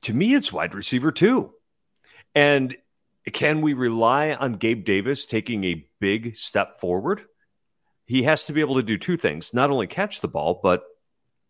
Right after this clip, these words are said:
there's another part of his game that I don't think he can develop. And that is getting open near the line of scrimmage. This is a guy whose average depth of target,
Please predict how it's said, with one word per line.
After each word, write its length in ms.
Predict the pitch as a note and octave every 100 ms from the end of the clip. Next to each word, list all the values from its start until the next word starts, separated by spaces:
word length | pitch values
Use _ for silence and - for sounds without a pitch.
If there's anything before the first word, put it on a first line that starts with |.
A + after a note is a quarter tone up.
| _ - _
there's 180 | A#2 F#2+
another 240 | B2+ G3+
part 220 | A3 G2+ E2
of 60 |
his 160 | E2+ -
game 320 | F2 E2 E2+ _ _ _ -
that 260 | G#2+ - -
I 140 | B2
don't 160 | F#3 D3+
think 140 | E3
he 120 | F3+ E3
can 360 | - B3+ D#4
develop. 520 | F3 D#2 C#2+ E2 - - _ _ _ -
And 280 | C3+ A2+
that 320 | G#2+ E3 D#3 G#2+
is 400 | G#2+ G#2+ G2 - _ G2+ E2+
getting 280 | C3 C#3+ C3
open 460 | B2 B2+ G#2+ F#2 _
near 420 | F2+ F#2 B2+ E3+ C#3+
the 120 | G#2+
line 240 | A2 G#2
of 100 | F#2+
scrimmage. 560 | - - A2+ - - - _ _ _ _ _ _
This 220 | B2+ B2+
is 100 | D3
a 60 | D#3
guy 580 | C#3 E3 G#2 E2 D#2 D#2 _ _
whose 200 | - F#2+ -
average 680 | A2+ B2 A#2 A2 F#2 - - - _ -
depth 280 | F#2 C#3 -
of 100 | F#2+
target, 480 | - C#3+ C3+ F2